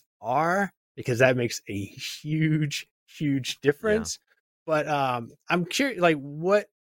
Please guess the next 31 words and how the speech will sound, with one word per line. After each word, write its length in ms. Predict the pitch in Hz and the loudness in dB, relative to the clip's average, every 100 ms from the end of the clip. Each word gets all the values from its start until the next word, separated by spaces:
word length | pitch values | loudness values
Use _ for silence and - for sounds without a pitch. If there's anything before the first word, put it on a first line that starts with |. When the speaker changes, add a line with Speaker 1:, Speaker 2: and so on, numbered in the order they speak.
| - | -10
Speaker 1:
how 500 | - - - 202 254 | -8 -8 -4 0 2
do 80 | 262 | 0
you 520 | 226 220 220 220 247 - | -2 0 0 0 -6 -6
make 360 | 175 175 165 | 2 2 2
time 320 | - 165 151 147 | -4 -2 0 0
to 100 | 135 | -2
game? 260 | 131 120 - | 0 -2 -2
Per, 260 | 233 214 196 - - _ | 0 0 -2 -14 -20 _
you're 180 | 226 240 | -2 0
a, 180 | 175 131 | 0 0
a, 80 | 160 139 | -2 -2
a 80 | 131 | -4
busy 380 | 110 156 131 120 | -2 -2 0 -2
fellow, 560 | - 104 92 117 180 - _ _ 139 131 - | 0 0 2 0 -2 -8 _ _ -8 -8 -8
trotting 420 | - 175 151 143 | -4 0 0 0
all 180 | 131 123 | -2 -2
around 260 | 123 120 | 0 -2
the 80 | 123 | -2
globe, 280 | 113 117 113 - - 123 127 _ _ _ _ _ 120 | 0 2 0 -4 0 0 0 _ _ _ _ _ -2
doing, 180 | 127 123 - - - | 0 0 -6 -20 -2
how 160 | 226 | 0
do 80 | 254 | 2
you 180 | 233 233 | 0 -2
find 380 | - 147 131 - | -2 -2 -2 -2
time 400 | 135 - 143 147 | -2 0 -2 0
to 80 | |
game? 260 | 147 190 - - _ _ _ _ _ _ _ _ _ | 0 -2 -6 -16 _ _ _ _ _ _ _ _ _
Speaker 2:
Yeah, 240 | 85 80 78 - | -2 0 0 -4
so 520 | - 98 85 - - _ _ | -2 2 0 -2 -10 _ _
honestly, 800 | 127 165 170 - 107 92 85 82 _ _ _ _ | 0 0 0 -2 -2 0 0 -4 _ _ _ _
the 200 | 107 - | -4 -2